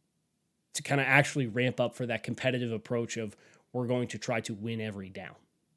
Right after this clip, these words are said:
As compared to, look, we got a play call. We know we're, we're at a numbers disadvantage in the box. We're gonna run it anyway because we gotta really continue to preach the, the principles of how this, this offense is supposed to work.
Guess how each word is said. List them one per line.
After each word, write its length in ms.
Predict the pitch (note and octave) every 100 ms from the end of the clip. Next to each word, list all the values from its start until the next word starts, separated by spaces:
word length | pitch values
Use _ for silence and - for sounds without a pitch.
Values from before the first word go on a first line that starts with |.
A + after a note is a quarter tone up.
| _ _
As 160 | A#2 A2
compared 340 | A#2+ A2 A2+ -
to, 220 | A2+ A2
look, 300 | C3 G#2+ B2
we 80 | C3
got 140 | C#3+
a 20 |
play 240 | - D3+ D3+
call. 420 | D3+ D3 C#3+ C3+
We 200 | C#3 D#3
know 280 | D3 D3 D3
we're, 300 | C3 C3+ B2+
we're 140 | C#3
at 80 | C3
a 40 |
numbers 280 | B2 B2+ C3
disadvantage 560 | C3+ - A#2 B2 A#2+ A2
in 80 | A2+
the 60 |
box. 400 | G#2+ A2+ A2+ - - - - _ _ _ _
We're 260 | G#2+ D3+ F#3+
gonna 200 | A3 A3
run 140 | A3
it 40 |
anyway 360 | A3+ A3 C#3+ A#2
because 240 | A#2 B2+
we 40 | C3+
gotta 160 | D3
really 340 | C3 D#3+ E3+ D#3+
continue 420 | D#3 C#3+ D#3+ D3
to 80 | B2+
preach 380 | C#3+ C#3+ B2+ C#3+
the, 180 | D3+
the 180 | B2 B2
principles 480 | G#2+ C#3 A2+ C3+ A#2+
of 120 | A2
how 140 | A#2+ A2
this, 240 | G#2+ -
this 280 | - A#2 A2+
offense 400 | A2 A#2+ G#2+ G#2
is 80 | -
supposed 320 | - G2+ -
to 40 |
work. 200 | C3+ -